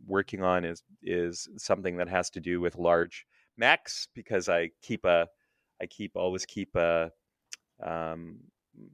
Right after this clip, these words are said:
a hand in my other work, which is to sort of do sort of science fiction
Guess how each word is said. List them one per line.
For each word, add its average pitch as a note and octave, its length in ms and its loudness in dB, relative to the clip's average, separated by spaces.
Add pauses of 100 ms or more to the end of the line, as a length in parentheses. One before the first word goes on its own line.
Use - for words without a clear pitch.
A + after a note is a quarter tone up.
(140)
a F2+ 80 -2
hand F#2+ 480 -2
in F2 320 -4
my F2+ 220 0
other F#2 180 0
work, F2+ 340 -2
which F#2 200 -8
is F2 100 -12
to - 100 -2
sort F2 240 -4
of E2+ 120 -10
do F2 200 -8
sort F2 220 -8
of E2+ 60 -10
science F2+ 360 -6
fiction F2+ 540 -8